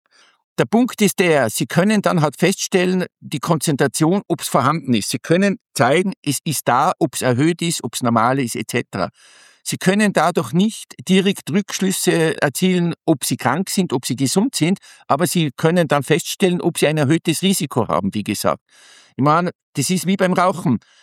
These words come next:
Es gibt Leute, die sind hundert Jahre, haben ihr Lebtag lang geraucht und haben nie ein gesundheitliches Problem gehabt. Aber man weiß halt,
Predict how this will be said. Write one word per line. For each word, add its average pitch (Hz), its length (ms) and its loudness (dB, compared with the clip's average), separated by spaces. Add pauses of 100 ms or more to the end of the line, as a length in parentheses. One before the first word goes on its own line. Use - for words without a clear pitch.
(140)
Es - 80 -14
gibt 160 200 -4
Leute, 160 360 2
die 170 260 2
sind 165 260 -2
hundert 170 300 0
Jahre, 151 380 2
haben 170 120 0
ihr 139 120 2
Lebtag 160 360 -2
lang 151 240 0
geraucht 127 520 0
und 143 140 -2
haben 139 120 2
nie 160 160 0
ein 139 300 0
gesundheitliches 143 680 -2
Problem 127 380 0
gehabt. 160 320 0 (360)
Aber 143 220 2
man 147 180 2
weiß 127 300 2
halt, 180 160 2